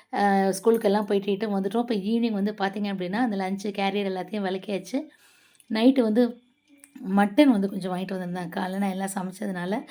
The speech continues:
இப்போ மட்டன், அந்த மட்டனை வந்து கொஞ்சமாக வந்து திக்காக வந்து குழம்பா வந்து வச்சுருக்கேன். இப்போ தோசை ஊற்றிக்க வேண்டியதான். காலைல இட்லி ஊற்றுனதுனால நைட்டு வந்து தோசை, எப்போ பார்த்தாலும் எங்கள் வீட்டில் தோசை தான் ரொம்ப பிடிக்கும், அதனால் வந்து தோசை ஊற்றிக்க வேண்டியதான். அப்புறம் என்ன அப்படின்னு பார்த்தீங்கன்னா, நாளைக்கு வந்து செவ்வாய்க்கிழமையா இருக்குது, செவ்வாய் சாமி கும்பிடணும்.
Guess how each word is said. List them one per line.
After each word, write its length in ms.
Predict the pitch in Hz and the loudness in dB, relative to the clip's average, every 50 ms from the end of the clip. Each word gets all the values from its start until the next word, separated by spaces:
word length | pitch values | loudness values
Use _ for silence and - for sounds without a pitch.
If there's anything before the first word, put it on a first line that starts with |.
| - - - - - - - - _ | -18 -20 -18 -18 -18 -20 -20 -20 _
இப்போ 180 | _ - 208 196 | _ -2 2 4
மட்டன், 360 | 202 202 196 202 254 247 240 | 4 4 4 4 4 4 4
அந்த 180 | 220 208 196 180 | 4 4 2 2
மட்டனை 340 | 180 185 180 180 220 233 226 | 2 0 0 0 0 0 0
வந்து 200 | 208 196 202 220 | 0 0 0 0
கொஞ்சமாக 560 | 220 208 196 196 196 202 208 202 214 208 196 | 0 0 0 0 0 0 0 0 0 0 0
வந்து 180 | 180 175 170 - 202 | -2 -2 -4 -4 -2
திக்காக 400 | 208 202 196 - - 226 208 202 | -2 -4 -4 -2 -2 -2 -2 0
வந்து 200 | 185 175 175 196 202 190 180 180 | -2 -2 -2 -2 -2 -2 -4 -2
குழம்பா 340 | - 202 196 196 202 202 208 | -2 0 0 2 2 0 0
வந்து 200 | 180 185 185 190 | 0 -2 -4 -4
வச்சுருக்கேன். 500 | 185 180 180 - 190 175 - 208 254 302 - - - - - - - - | -4 -4 -6 -8 -8 -6 -2 0 0 0 -2 -6 -18 -20 -20 -20 -20 -20
இப்போ 200 | _ - - 214 | _ -8 -2 2
தோசை 280 | 190 220 233 220 - 262 | 4 4 4 6 6 4
ஊற்றிக்க 260 | 226 208 202 190 196 | 4 4 2 0 -2
வேண்டியதான். 320 | 190 185 190 196 202 196 | -2 0 0 -2 0 0
காலைல 220 | 208 196 202 208 202 | 0 0 0 0 -2
இட்லி 180 | - - 214 | -2 -2 -2
ஊற்றுனதுனால 420 | 208 196 202 196 185 185 185 208 233 | -2 -2 -4 -6 -6 -4 -2 -2 -2
நைட்டு 240 | 214 190 190 196 185 | -2 -4 -4 -4 -4
வந்து 160 | 196 202 190 | -4 -2 -2
தோசை, 260 | 190 190 190 190 214 | 0 -2 -2 -2 -4
எப்போ 160 | 185 175 - | -6 -6 -6
பார்த்தாலும் 260 | 196 190 190 196 208 | -8 -6 -4 -4 -2
எங்கள் 120 | 202 190 190 | -2 -4 -4
வீட்டில் 160 | 196 175 180 | -4 -2 -2
தோசை 220 | 185 190 185 - | -2 -2 -2 -4
தான் 180 | 202 208 196 190 | -6 -6 -6 -6
ரொம்ப 180 | 180 175 196 190 | -6 -6 -6 -8
பிடிக்கும், 420 | 196 185 180 170 180 220 269 294 - - - - - - - - - - - - _ - | -6 -8 -8 -4 0 0 0 0 -2 -8 -20 -20 -20 -18 -18 -18 -18 -20 -20 -18 _ -6
அதனால் 300 | 202 190 196 190 196 202 | -4 -4 -2 0 0 0
வந்து 200 | 196 196 220 214 | 0 0 0 0
தோசை 300 | 196 196 196 190 190 214 | 2 2 2 2 2 0
ஊற்றிக்க 300 | 190 190 185 - 175 175 | -2 -2 -4 -4 -6 -4
வேண்டியதான். 420 | 175 170 170 175 160 170 170 - - - | -4 -4 -4 -4 -6 -6 -6 -8 -10 -8
அப்புறம் 280 | - 190 196 - 233 226 | -8 -8 -6 -4 -4 -2
என்ன 120 | 208 208 208 | -2 -2 -2
அப்படின்னு 240 | 208 196 196 190 185 | -2 -2 -4 -4 -6
பார்த்தீங்கன்னா, 340 | 185 185 - 185 196 202 | -8 -8 -6 -4 -4 -2
நாளைக்கு 300 | 196 190 185 180 175 - | -2 -2 -4 -6 -8 -8
வந்து 200 | 185 175 185 202 214 | -8 -6 -6 -6 -4
செவ்வாய்க்கிழமையா 680 | 208 - 190 180 196 202 196 208 196 196 196 185 185 | -4 -4 -4 -4 -4 -4 -4 -4 -4 -2 -4 -4 -6
இருக்குது, 260 | 180 175 175 214 196 - | -8 -10 -8 -10 -10 -8
செவ்வாய் 280 | 190 180 185 196 185 | -8 -8 -8 -8 -8
சாமி 220 | - 220 202 196 196 | -6 -6 -6 -6 -6
கும்பிடணும். 560 | - 190 180 175 190 185 185 190 208 240 | -8 -10 -10 -10 -10 -8 -8 -6 -6 -8